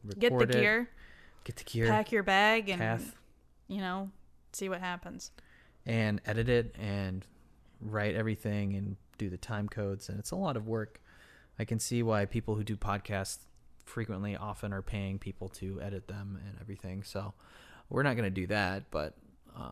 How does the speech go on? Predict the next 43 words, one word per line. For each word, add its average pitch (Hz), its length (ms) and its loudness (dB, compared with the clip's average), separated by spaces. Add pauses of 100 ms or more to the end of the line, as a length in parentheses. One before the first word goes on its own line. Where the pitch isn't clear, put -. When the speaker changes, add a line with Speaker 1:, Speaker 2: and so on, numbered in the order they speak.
Speaker 2:
we - 100 -8
certainly 104 560 -6
can 98 420 -4
just 104 280 -6 (160)
work 123 320 -6 (140)
harder 104 360 -2
and 104 160 -2
stop 113 240 -2
being 120 160 -4
so 139 160 -6
lazy. 135 440 -4 (2000)
Speaker 1:
Um, 226 680 4 (340)
what 233 200 -4
else 247 260 -4
are 185 80 -2
we 180 140 -6
going 180 220 -10
to - 80 -14
be 180 100 -10
doing? 107 360 -10
Speaker 2:
So 147 200 6
we 160 280 10
kinda 143 320 4
compiled 107 400 4
a - 20 6
list 107 240 2
of 104 100 2
stuff - 380 2
we 110 120 6
wanted 95 300 6
to 101 80 0
do, 95 240 4
Bree 101 220 2
and 95 120 2
I, - 200 -2
Speaker 1:
You - 60 -4
might - 80 -4
Speaker 2:
this - 140 -4
Speaker 1:
have - 100 -6
Speaker 2:
year. - 120 -2
Speaker 1:
to 226 60 0
scroll 185 340 -10
down. 147 400 -12